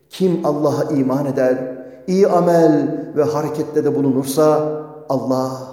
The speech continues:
onu altlarından ırmaklar akan cennetlere, hepsi de içlerinde ebedi ve sermedi kalıcı olarak sokar. Allah ona hakikat, ne güzel rızık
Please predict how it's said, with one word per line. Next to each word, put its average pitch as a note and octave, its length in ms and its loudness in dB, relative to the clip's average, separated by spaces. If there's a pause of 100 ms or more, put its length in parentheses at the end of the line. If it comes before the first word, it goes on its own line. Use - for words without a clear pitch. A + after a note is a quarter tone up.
(500)
onu F#3+ 320 2
altlarından E3+ 720 2 (400)
ırmaklar D#3+ 520 0
akan D3+ 520 -2
cennetlere, C#3+ 920 0 (360)
hepsi A#3 340 -6
de G3+ 120 4
içlerinde E3+ 640 2
ebedi D3+ 680 4 (220)
ve - 80 0
sermedi C#3+ 540 0
kalıcı D#3+ 400 0
olarak C#3+ 300 2
sokar. - 680 -2 (540)
Allah C#3 240 -2 (100)
ona C3+ 220 -2
hakikat, C3+ 720 0 (320)
ne E3+ 120 0
güzel D#3+ 440 2
rızık C#3 440 2